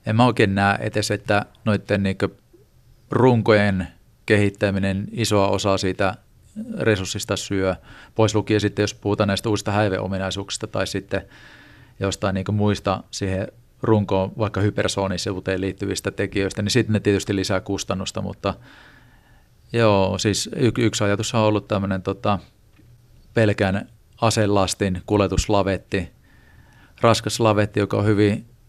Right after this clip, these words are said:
yksinkertainen, joka vaan kuljettaa valtavan määrän aseita paikasta A paikkaan B, ja sitten monimutkaisemmat sensoreilla varustetut järjestelmät, niitä tilaa sieltä niinkö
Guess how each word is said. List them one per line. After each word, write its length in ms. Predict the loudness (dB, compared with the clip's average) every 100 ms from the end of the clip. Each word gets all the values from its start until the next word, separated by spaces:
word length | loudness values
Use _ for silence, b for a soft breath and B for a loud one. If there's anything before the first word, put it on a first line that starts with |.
| -4
yksinkertainen, 640 | -2 0 0 0 0 -2 0
joka 280 | -2 0
vaan 140 | -2 -2
kuljettaa 460 | 0 0 0 0
valtavan 380 | 2 0 0 -2
määrän 300 | 0 -2 -2
aseita 460 | -2 -2 -4 -2 -8 b b b b b b b _ -2
paikasta 520 | 0 2 -2 -2 0
A 40 | 0
paikkaan 460 | -2 -4 -4 -4
B, 40 | 0 0 0
ja 80 | -2
sitten 420 | -4 -4 -6 -6 -10 _ _
monimutkaisemmat 880 | 0 0 0 -2 -2 -2 0 -4 -6 -4
sensoreilla 560 | -4 -2 0 0 0
varustetut 500 | 0 -2 -4 -6 -2
järjestelmät, 520 | -2 0 -2 -4 -6 -4
niitä 220 | -4 -2
tilaa 320 | -2 0 -2
sieltä 360 | -2 -6 -6 -8 -12 -20 -20 -20 _ _ -14 -12 -10 -6
niinkö 320 | -4 -2